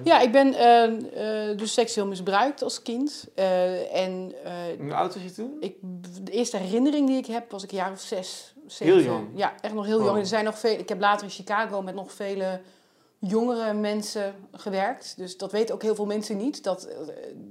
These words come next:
Speaker 1: als het gaat om, om, vooral bij misbruik bij kinderen denken mensen toch al heel vaak aan tieners die toevallig een te kort rokje aan hebben getrokken en daardoor met een jongen in bed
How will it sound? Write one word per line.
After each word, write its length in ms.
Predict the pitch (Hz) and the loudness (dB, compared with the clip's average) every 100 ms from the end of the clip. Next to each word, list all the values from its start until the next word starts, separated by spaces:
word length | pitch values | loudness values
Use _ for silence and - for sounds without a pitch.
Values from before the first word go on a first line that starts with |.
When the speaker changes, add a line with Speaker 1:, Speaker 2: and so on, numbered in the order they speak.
| 185 | -20
Speaker 1:
als 200 | - - | -20 -20
het 120 | - | -12
gaat 180 | - 190 | -4 -4
om, 280 | 190 190 175 | -2 -6 -6
om, 340 | 165 - 196 185 - - | -8 -8 -10 -12 -14 -14
vooral 240 | - 196 | -2 0
bij 120 | 196 | 0
misbruik 380 | 190 202 190 190 | -2 -4 -2 -2
bij 100 | 190 | -2
kinderen 340 | 185 247 202 180 | -4 -4 -4 -4
denken 240 | 185 185 | -6 -6
mensen 260 | 196 190 190 | -10 -8 -8
toch 80 | |
al 60 | 190 | -6
heel 120 | 196 | -6
vaak 220 | 196 185 | -8 -10
aan 100 | 180 | -10
tieners 380 | 151 214 190 185 | -8 -6 -6 -8
die 220 | - 185 185 - - - | -10 -12 -12 -20 -20 -14
toevallig 340 | 185 196 185 | -4 -2 -2
een 60 | 180 | -10
te 80 | |
kort 180 | - 190 | -6 -4
rokje 280 | 185 190 202 | -4 -4 -4
aan 120 | 180 | -6
hebben 180 | 180 175 | -6 -8
getrokken 400 | 175 170 170 196 | -10 -10 -8 -6
en 80 | 156 | -4
daardoor 300 | 180 180 180 | -2 -2 -4
met 140 | 175 | -8
een 60 | 175 | -8
jongen 200 | 175 214 | -6 -4
in 60 | 220 | -4
bed 280 | 214 214 | -4 -6